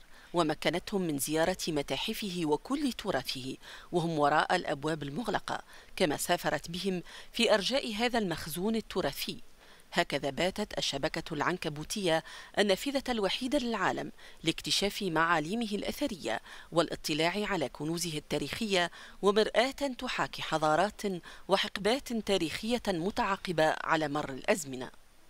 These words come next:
فتحت شعار "اقعد في دارك، تراثك كنز ليك ولصغارك"،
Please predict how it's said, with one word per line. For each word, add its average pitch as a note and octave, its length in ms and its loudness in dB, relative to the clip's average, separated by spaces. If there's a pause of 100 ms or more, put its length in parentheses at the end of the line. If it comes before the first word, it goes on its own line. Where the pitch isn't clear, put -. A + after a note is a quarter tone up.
(680)
فتحت C4 400 0
شعار A#3+ 440 4
"اقعد C4 360 -2
في A3 140 -4
دارك، D3+ 360 2
تراثك F#3+ 440 2 (100)
كنز F3+ 280 0
ليك F#3+ 260 -6
ولصغارك"، C#3 600 -2